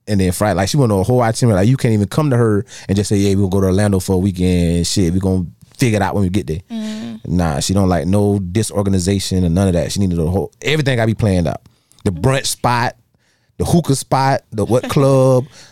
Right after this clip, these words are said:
Speaker 1: where we going on such and such day. And I, I get it. I get it. But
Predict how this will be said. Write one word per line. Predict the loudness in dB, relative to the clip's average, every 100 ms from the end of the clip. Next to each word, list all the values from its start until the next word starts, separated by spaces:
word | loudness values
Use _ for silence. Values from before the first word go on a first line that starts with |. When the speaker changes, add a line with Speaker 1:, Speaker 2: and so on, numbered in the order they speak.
| _
Speaker 1:
where | 0 2
we | 2
going | 2 2 2 0
on | -2 0
such | 0
and | 0
such | 2 0 2
day. | 2 2 2
And | 0 0
I, | -2 -2
I | -2
get | -2 0 0
it. | 0 -6 _ _
I | -2 -2
get | 0 0
it. | -2 -10
But | -12 -8 -2 0 0